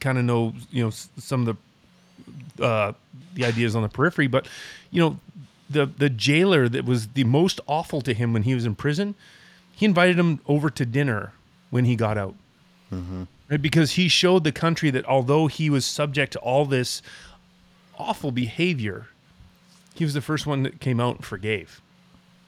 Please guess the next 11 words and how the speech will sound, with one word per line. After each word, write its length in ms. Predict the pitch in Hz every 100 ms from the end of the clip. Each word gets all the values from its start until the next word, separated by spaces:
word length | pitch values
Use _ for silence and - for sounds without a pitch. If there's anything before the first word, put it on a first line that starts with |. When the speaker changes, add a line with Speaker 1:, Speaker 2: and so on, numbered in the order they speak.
| _
Speaker 1:
right? 240 | 120 170 - - _ _ -
And 300 | 156 151 135
so 420 | - 170 151 156 _ _ _ _ _ _ _ _ _ _ - _ _ _ _ _ - -
f-, 380 | - 127 156 131
forgiveness 600 | 175 113 160 214 214 -
is 140 | 131 123
actually 340 | 135 143 147
the 160 | 120 117
opposite 460 | 113 143 123 - 107
of 120 | 98
weakness, 440 | 104 117 - -